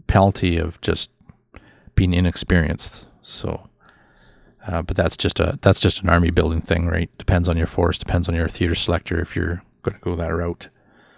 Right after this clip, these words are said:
So, uh, forward-facing hull-mounted medium howitzer and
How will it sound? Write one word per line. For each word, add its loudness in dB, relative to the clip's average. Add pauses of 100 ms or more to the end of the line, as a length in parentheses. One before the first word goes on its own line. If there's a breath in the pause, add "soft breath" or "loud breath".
(440 soft breath)
So, 4 (2250)
uh, 6
forward-facing 4
hull-mounted 2
medium 2
howitzer 2 (220)
and -2